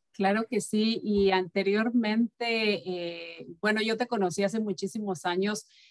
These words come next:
eh, eh, precisamente por el, el proyecto de, que, que se llamaba Promotores Verdes, que por cierto todavía existen por ahí los promotores verdes, y hay muchos promotores verdes, yo creo que en, no solamente en todo California, pero quizá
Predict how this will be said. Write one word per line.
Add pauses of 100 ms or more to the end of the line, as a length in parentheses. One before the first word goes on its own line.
(140)
eh, (340)
eh,
precisamente
por
el,
el
proyecto
de,
que,
que
se
llamaba
Promotores
Verdes,
que
por
cierto
todavía
existen
por
ahí
los
promotores
verdes,
y
hay
muchos
promotores
verdes, (280)
yo
creo
que
en,
no
solamente
en
todo
California,
pero
quizá